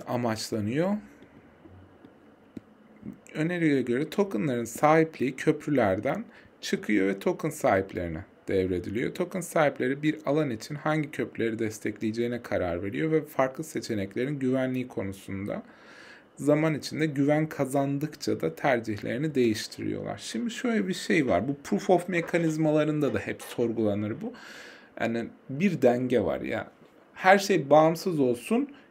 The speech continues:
ya da bir şeyleri kontrol altına alalım ama kontrol altına alınca da acaba burada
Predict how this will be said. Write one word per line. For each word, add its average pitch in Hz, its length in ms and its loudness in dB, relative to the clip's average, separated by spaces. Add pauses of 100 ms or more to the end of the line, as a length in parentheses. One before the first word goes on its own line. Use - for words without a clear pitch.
ya 170 200 2
da 196 160 0 (340)
bir 151 160 -4
şeyleri 190 420 4
kontrol 180 480 2
altına 180 400 2
alalım 196 340 2
ama 135 220 0
kontrol 151 480 0
altına 165 380 0
alınca 170 420 0
da - 120 0
acaba 143 460 2
burada 147 340 2